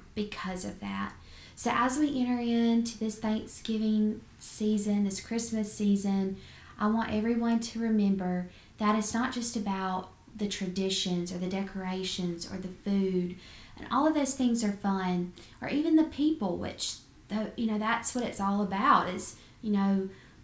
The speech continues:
loving each other and our relationship with the Lord and our relationship with each other.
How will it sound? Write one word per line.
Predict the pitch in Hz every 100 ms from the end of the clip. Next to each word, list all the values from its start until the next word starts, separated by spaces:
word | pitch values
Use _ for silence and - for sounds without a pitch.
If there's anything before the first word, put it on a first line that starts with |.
| - -
loving | 208 208 226 220
each | 208 -
other | 190 185 180 175
and | 185 185 185 -
our | 196
relationship | 202 202 202 208 202 196 190
with | 190
the | 190
Lord | 185 202 202
and | 190
our | 185 185
relationship | 185 190 - 196 202 196
with | 190 196
each | 180 -
other. | 190 202 175